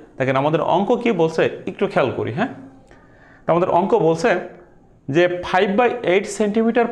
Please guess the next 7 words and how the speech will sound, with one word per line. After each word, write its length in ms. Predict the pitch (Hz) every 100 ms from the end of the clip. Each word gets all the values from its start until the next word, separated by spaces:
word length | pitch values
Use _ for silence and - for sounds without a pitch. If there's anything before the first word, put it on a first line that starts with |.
| -
পুরুত্ব 400 | 196 131 - - - - _ _ _ _ - - _ _ _ _ _ _ _ - 226
ইস্পাত 320 | 226 - 254 -
পাতের 300 | 180 143 127 120
উপর 260 | 117 135 175 285 - 117 113
ডাই 280 | 147 175 240 254 -
ও 20 | 180 175 170
পাঞ্চ 220 | 165 214